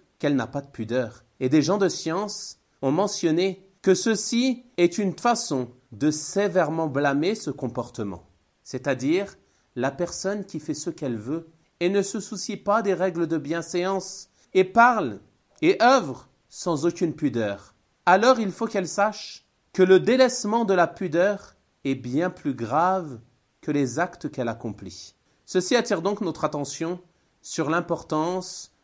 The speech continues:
de la pudeur et c'est un encouragement pour le musulman à se parer de ce noble comportement. Ceci est une explication concise et résumée de ce hadith.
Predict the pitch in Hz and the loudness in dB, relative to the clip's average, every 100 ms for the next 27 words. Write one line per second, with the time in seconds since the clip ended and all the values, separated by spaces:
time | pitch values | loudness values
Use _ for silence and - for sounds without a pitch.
0 | - 165 165 151 143 127 160 160 - _ | -6 2 2 2 -2 0 -2 -2 -10 _
1 | _ - 156 151 240 190 190 208 208 175 | _ -4 -4 -2 -2 0 0 0 2 2
2 | 147 175 220 190 165 170 175 160 147 156 | 2 0 -2 -2 -2 -2 -2 0 0 -2
3 | 180 - _ _ _ - 151 - 151 180 | -4 -10 _ _ _ 0 0 0 -2 2
4 | 160 139 147 190 196 _ _ _ _ 113 | 2 2 0 -2 -6 _ _ _ _ -6
5 | 131 147 139 131 170 165 147 131 135 - | -4 -2 0 2 2 0 -2 -4 -4 -6
6 | 113 101 92 - _ _ _ _ - 202 | -8 -6 -10 -14 _ _ _ _ -4 0
7 | 269 214 208 190 - 214 190 165 - 170 | 0 0 2 2 0 0 2 2 2 0
8 | 202 214 _ _ - 180 - 202 185 165 | -2 -6 _ _ -2 -2 0 2 2 2
9 | 151 143 143 185 - _ - 190 170 - | 2 0 0 -2 -8 _ -8 -4 -4 -2
10 | 135 131 139 - | -2 -2 -4 -8